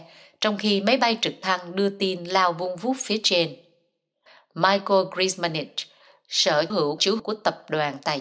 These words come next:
chính Seminole, nói với tờ Times rằng các phóng viên từ khắp nơi trên thế giới đã cố gắng liên lạc với ông.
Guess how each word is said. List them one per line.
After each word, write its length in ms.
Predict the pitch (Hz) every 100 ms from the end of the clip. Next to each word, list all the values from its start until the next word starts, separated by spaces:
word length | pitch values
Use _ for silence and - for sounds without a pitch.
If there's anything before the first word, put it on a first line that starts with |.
| -
chính 260 | 147 156
Seminole, 600 | - 190 170 160 151 139 131 _ _ _ _
nói 360 | 170 170 165 214
với 160 | 233 254
tờ 200 | 180 139 -
Times 400 | 175 156 151 -
rằng 200 | 160 147 - - _ _ _ _ _
các 120 | 240
phóng 220 | 240 254 262
viên 360 | 240 226 220
từ 200 | 175 147
khắp 220 | 139 226
nơi 260 | 208 185 175
trên 180 | 175 170
thế 100 | 175
giới 380 | 185 170 165 220 - - _
đã 120 | - 151
cố 180 | 190
gắng 280 | 202 185 180
liên 280 | 226 202 180
lạc 160 | 151 131
với 140 | 135 175
ông. 280 | 180 156